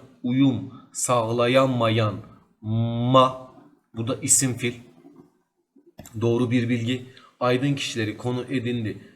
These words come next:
İki tane var. Doğru. Bu kişilerin iç dünyalarını derinlemesine yansıttığı eserlerinde ironiyi güçlü bir eleştiri aracı olarak kullandı. Zincirleme isim tamlamaları. Kişilerin dünyaları. Belirtili isim tamlaması.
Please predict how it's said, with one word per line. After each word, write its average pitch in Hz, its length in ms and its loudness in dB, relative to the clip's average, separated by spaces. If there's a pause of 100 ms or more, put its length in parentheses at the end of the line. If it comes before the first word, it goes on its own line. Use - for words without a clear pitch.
(120)
İki 127 220 -10
tane 104 300 -4
var. 117 220 -4
Doğru. 113 360 0 (180)
Bu 120 140 -10
kişilerin 127 400 -2
iç 139 240 -10
dünyalarını 113 640 0
derinlemesine 113 600 -2
yansıttığı 117 540 -4
eserlerinde 113 540 -4
ironiyi 117 320 -2
güçlü 113 300 -6
bir 123 80 -6
eleştiri 113 420 -6
aracı 120 240 -2
olarak 123 340 -2
kullandı. 113 380 -4 (200)
Zincirleme 131 520 0
isim 135 260 -2
tamlamaları. 107 580 -4 (300)
Kişilerin 156 640 0
dünyaları. 139 640 6 (640)
Belirtili 127 420 0
isim 165 240 -4
tamlaması. 160 640 0